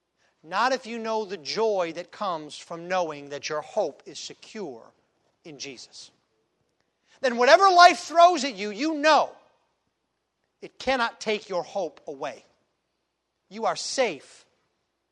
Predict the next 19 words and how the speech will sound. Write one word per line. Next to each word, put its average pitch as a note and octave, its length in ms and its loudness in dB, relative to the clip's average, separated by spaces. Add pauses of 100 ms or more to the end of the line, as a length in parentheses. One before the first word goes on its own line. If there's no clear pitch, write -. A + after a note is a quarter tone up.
(240)
in E3+ 120 -16
Jesus. - 560 -10 (520)
Paul E4+ 400 6
wants D#4+ 360 2
you C4 120 -6
to A#3 80 -4
know F#3 600 2 (100)
that G3+ 240 2 (140)
kind D3+ 420 -8
of A#2 160 -18
joy. A2 240 -14 (1600)
The G3+ 60 -14
second D#4 400 4
thing A3+ 220 -2
that A3 120 -8 (480)
Paul A3 240 4
says G#3+ 240 -2
God G#3 300 6
blesses G#3 520 0